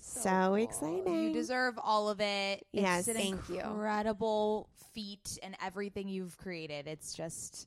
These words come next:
Speaker 2: it's lovely.
Speaker 3: Thank
Speaker 2: And we
Speaker 3: you.
Speaker 2: wish
Speaker 1: Okay,
Speaker 2: you all
Speaker 1: let
Speaker 2: the
Speaker 1: everyone
Speaker 2: success.
Speaker 1: know where they can find you.
Speaker 3: So we are in West Hollywood and also Pasadena. If you guys go to our website,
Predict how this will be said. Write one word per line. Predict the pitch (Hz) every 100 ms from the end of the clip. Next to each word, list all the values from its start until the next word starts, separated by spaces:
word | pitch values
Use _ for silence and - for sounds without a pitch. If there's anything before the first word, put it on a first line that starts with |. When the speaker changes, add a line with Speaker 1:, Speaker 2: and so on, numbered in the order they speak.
| -
Speaker 2:
it's | 170 -
lovely. | 78 - 76 73 180 - _ _
Speaker 3:
Thank | 190 185
Speaker 2:
And | 190
we | 202
Speaker 3:
you. |
Speaker 2:
wish | 208
Speaker 1:
Okay, | 233
Speaker 2:
you | 226
all | 214
Speaker 1:
let | 220
Speaker 2:
the | 214
Speaker 1:
everyone | 214 226 226 233
Speaker 2:
success. | 226
Speaker 1:
know | 214
where | 220
they | 214
can | 226 214
find | 196 214 269
you. | 247 - 254 247 _ _ _ - -
Speaker 3:
So | - 214 202
we | 185 208 220 240
are | 240
in | - 220 214 196
West | 180 196 -
Hollywood | - 190 175 180 202 247 277
and | 247 -
also | 175 170 - 185
Pasadena. | - 185 - 202 180 170 165 196 247 -
If | 196 -
you | 180
guys | 185 180 180 -
go | 180 175
to | 180
our | 175 175
website, | 175 226 - 214 226 247